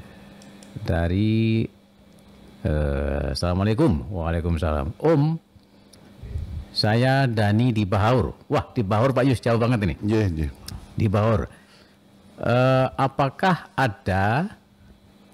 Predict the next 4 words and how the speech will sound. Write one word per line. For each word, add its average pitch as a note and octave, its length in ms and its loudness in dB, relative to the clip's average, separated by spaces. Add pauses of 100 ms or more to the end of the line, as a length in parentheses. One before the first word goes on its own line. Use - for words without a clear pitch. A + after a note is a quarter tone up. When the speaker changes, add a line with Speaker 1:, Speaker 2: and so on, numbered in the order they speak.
(140)
Speaker 1:
acara A2 1000 2 (240)
pesair G2 500 -2
ini, C#3 580 0 (960)
eh, G2 840 2